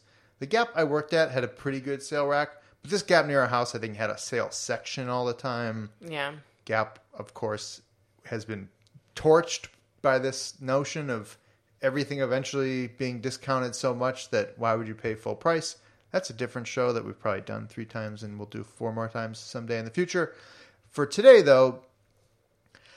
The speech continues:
Speaker 1: I never wanted to be associated with the Gap, even when I worked there, because to me it was, like, very uncool.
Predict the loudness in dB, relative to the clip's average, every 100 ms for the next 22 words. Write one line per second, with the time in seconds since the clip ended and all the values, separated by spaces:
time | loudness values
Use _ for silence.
0 | -20 _ -4 0 0 4 4 2 0 0
1 | 0 -6 -4 -2 -2 0 0 0 -2 -2
2 | -2 -6 -8 -6 -2 -2 -4 -8 -4 -2
3 | 0 -2 -2 -4 -6 -4 -4 -4 -6 -6
4 | 2 4 4 0 -10 -16 _ -12 -6 -2
5 | 2 2 0 0 2 2 0 -10 -20 _
6 | _ _ _ _ _ _ _ -2 4 4
7 | 2 -2 -6 -6 -8 -8 -10